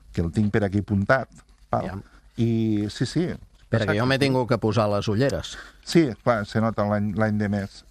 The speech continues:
Speaker 1: I, <laughs> i eren, bueno, eren els biòlegs de l'Instituto Biológico de Investigaciones, de Investigacions Pesqueres de Castelló, no?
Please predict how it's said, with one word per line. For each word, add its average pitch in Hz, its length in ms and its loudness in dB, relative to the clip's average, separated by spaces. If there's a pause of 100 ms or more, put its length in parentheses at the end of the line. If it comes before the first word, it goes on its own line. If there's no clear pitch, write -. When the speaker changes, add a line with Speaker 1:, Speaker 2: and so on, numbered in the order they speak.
Speaker 1:
I, 131 840 0
<laughs> - 1600 -4
i 143 80 4
eren, 185 200 2
bueno, 160 200 4
eren 165 180 0
els 160 140 -2
biòlegs 165 460 2
de 170 100 2
l'Instituto 143 920 0
Biológico 135 680 -2
de 143 60 -2
Investigaciones, 123 720 0
de 120 100 0
Investigacions 117 680 0
Pesqueres 113 480 0
de 110 100 0
Castelló, 95 440 -2
no? - 120 -4